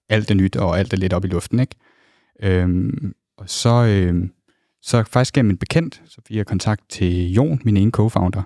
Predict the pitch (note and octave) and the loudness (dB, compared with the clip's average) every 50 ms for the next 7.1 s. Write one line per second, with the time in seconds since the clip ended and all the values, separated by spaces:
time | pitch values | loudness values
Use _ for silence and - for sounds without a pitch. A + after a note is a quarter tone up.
0 | - _ _ _ _ _ _ - - - G#2 G2 F#2 F#2 F#2 F#2 - A2 - - | -8 _ _ _ _ _ _ -10 -4 -2 0 2 2 0 0 -4 -6 -6 -2 0
1 | A2+ G#2 G2 - A2+ G#2+ G2+ F#2+ G2 G2 - G#2 - - F#2 F2+ G#2 A#2 - - | 0 0 0 2 2 2 2 2 0 0 0 0 -2 -2 0 0 -2 -4 -4 -4
2 | - F#2 F2 F2+ - _ _ - G2 F2+ F#2+ G2 - - G#2+ - G2+ G2 F#2+ G#2+ | -2 -2 -2 -4 -6 _ _ -4 -2 0 0 0 -2 -4 -4 -2 0 0 0 0
3 | A#2 A2+ - _ _ _ _ _ - - B2+ A#2+ A#2+ B2 A2 - F#2+ F2+ G2 G#2 | -2 -4 -6 _ _ _ _ _ -4 0 2 2 4 2 2 4 4 4 4 4
4 | G2+ G2+ G2+ G2+ - G#2 F2+ E2+ E2+ E2 E2+ - G#2 G2+ G2+ G#2 - _ - - | 2 2 0 0 0 0 0 0 0 0 -2 -2 -2 0 0 -2 -4 _ -14 -16
5 | - F#2 F#2 F2+ F2+ - F2+ - - G#2 C#3+ D#3 - - _ _ _ _ _ - | -14 -14 -12 -12 -12 -10 -6 -2 0 0 0 0 -4 -8 _ _ _ _ _ -2
6 | G2+ G2 G2+ G#2+ - - B2 A2 G#2+ - - G#2+ G#2 G#2 - B2 A#2+ - A2 A#2 | 0 2 0 0 0 0 -2 -2 -2 -2 0 0 0 0 0 0 0 0 0 -2
7 | - | -4